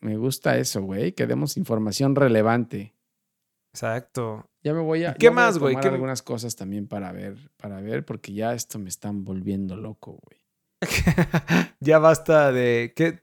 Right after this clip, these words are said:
Speaker 2: qué estás viendo ahorita, güey? ¿Qué programas estás a-, ya no, ya no ves Peppa Pig o?
Speaker 1: Mm, de repente, güey. Pero no,
Speaker 2: ¿Sí?
Speaker 1: ya, ya pasamos la época de Peppa Pig, güey. Gracias a Dios.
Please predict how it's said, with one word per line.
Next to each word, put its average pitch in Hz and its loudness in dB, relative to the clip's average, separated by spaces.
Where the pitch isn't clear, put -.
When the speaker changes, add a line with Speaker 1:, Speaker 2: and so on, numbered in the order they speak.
Speaker 2:
qué - 2
estás 185 4
viendo 170 4
ahorita, 156 4
güey? 113 -2
¿Qué 147 -4
programas 147 0
estás 127 -6
a-, 131 -6
ya 147 4
no, 165 2
ya 165 6
no 175 4
ves 143 4
Peppa 127 -2
Pig 139 2
o? 98 -10
Speaker 1:
Mm, 165 -6
de 180 -2
repente, 180 -2
güey. 101 -2
Pero 131 0
no, 139 -2
Speaker 2:
¿Sí? 151 4
Speaker 1:
ya, 151 2
ya 160 -2
pasamos 139 -4
la 110 0
época 107 -6
de 101 -8
Peppa 110 -10
Pig, 110 -12
güey. - -20
Gracias 120 -4
a 92 -8
Dios. 95 -10